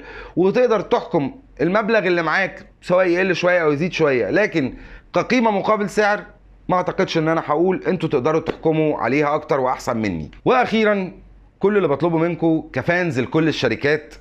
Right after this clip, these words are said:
امبارح انا شفت حاجه بصراحه انا شخصيا اتضايقت منها. شفت مشاكل كتير جدًا بين الفانز،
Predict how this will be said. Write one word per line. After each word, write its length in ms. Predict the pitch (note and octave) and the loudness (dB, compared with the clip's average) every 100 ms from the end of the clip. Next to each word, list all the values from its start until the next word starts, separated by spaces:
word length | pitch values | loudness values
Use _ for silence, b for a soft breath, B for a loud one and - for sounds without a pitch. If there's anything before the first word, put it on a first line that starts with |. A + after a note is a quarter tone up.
| B B B B - | B B B B -2
امبارح 480 | B2 E3+ G3+ F3+ C3+ | 2 2 2 -2 -2
انا 100 | C3 | 0
شفت 280 | F3 - | -2 -2
حاجه 440 | - D3+ D#3 D#3 D3 - G#2 | -2 -2 2 0 0 -6 -8
بصراحه 480 | B2 C#3+ - D#3 | -2 0 0 -2
انا 80 | E3 | -2
شخصيا 420 | E3+ C3 - D#3 | -4 -6 0 0
اتضايقت 320 | D3 B2 D3+ D3+ | 2 0 0 2
منها. 180 | D3 | 0
شفت 260 | C#3+ E3 - | 0 -2 0
مشاكل 400 | C3+ B2+ D#3 C#3+ | -2 0 -2 -2
كتير 320 | - - D3+ | -6 -2 0
جدًا 400 | A2+ C#3+ B2 C3 | 0 0 0 0
بين 160 | B2 B2 | 0 0
الفانز، 440 | A#2 C#3+ C#3 B2+ | 0 0 0 -4